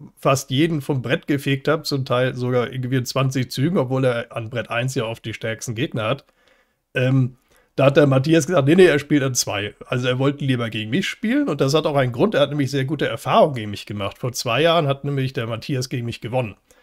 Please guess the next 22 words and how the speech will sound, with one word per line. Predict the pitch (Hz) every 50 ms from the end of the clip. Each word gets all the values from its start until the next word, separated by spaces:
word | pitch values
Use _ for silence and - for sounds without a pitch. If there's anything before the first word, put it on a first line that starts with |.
| _ _ _ _ _ _ -
Da | - 123
hatten | 127 131 131
wir | 123
ein | 117 113
Auswärtsspiel | 117 123 151 175 - - 220 208 208 - - - 208 208 233 240 214
und | 156 139 131
wir | 127 131 127
waren | 127 123 123 123 113
vorne | 107 - - 131 131 147 143 131 113
besser | - - - - 214 208
besetzt | 202 220 208 196 208 214 202 - - -
als | 170 170 180 190 185 - - - - - - -
die | 160
Böblinger, | 156 175 185 196 196 185 185 175 170
hinten | 131 139 147 151
aber | 180 151 143 135
schlechter. | - - - 143 165 - - - 117 104
Und | 98
dann | 104 101 107
hab | 127 131 131
ich | 127 120 -
voll | - - 147 156 170 170 165 160 160 156 147 131